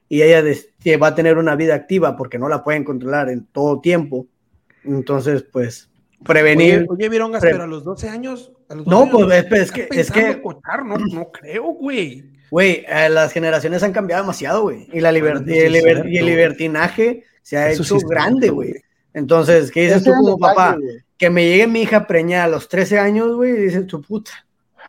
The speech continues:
Speaker 3: Bueno,
Speaker 1: O,
Speaker 3: es
Speaker 1: o
Speaker 3: que
Speaker 1: ¿sabes
Speaker 3: es
Speaker 1: qué?
Speaker 3: a lo que voy.
Speaker 1: Mejor, mejor que haga lo que ella quiera, se proteja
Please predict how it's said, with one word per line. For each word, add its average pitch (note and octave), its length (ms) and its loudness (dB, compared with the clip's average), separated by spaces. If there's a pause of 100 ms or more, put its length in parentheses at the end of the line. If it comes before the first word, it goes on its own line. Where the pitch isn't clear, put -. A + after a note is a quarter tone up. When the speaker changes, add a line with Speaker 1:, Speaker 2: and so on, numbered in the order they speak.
Speaker 3:
Bueno, A#3+ 220 4
Speaker 1:
O, E3+ 60 2
Speaker 3:
es A3 120 4
Speaker 1:
o C4 40 2
Speaker 3:
que C4+ 60 2
Speaker 1:
¿sabes C4 260 4
Speaker 3:
es - 60 -8
Speaker 1:
qué? A#3+ 80 2
Speaker 3:
a C4+ 100 4
lo C#4+ 100 -2
que - 220 -12
voy. - 100 4
Speaker 1:
Mejor, G#3 200 2 (200)
mejor G#3 680 -2 (400)
que F#3 360 0
haga F#3 240 2
lo A3 120 0
que A3 160 2
ella A3 120 -2
quiera, A3 280 -2
se G#3 140 -4
proteja E3+ 800 -2